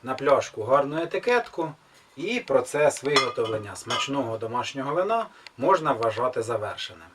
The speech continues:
Друзі, я не претендую на звання якогось почесного винокура чи виноруба. Я роблю свої домашні вина, роблю для себе, для своїх друзів, але роблю це з любов'ю.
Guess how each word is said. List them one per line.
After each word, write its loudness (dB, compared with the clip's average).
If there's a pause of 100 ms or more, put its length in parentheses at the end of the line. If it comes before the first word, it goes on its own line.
(180)
Друзі, 0
я 2
не 4
претендую 4
на 2
звання 0
якогось 2
почесного 0
винокура 4
чи -2
виноруба. 4 (600)
Я 10
роблю 2
свої -2
домашні 2
вина, 4 (300)
роблю -2
для 6
себе, 6
для 0
своїх 0
друзів, 0
але 4
роблю 2
це 4
з -6
любов'ю. -4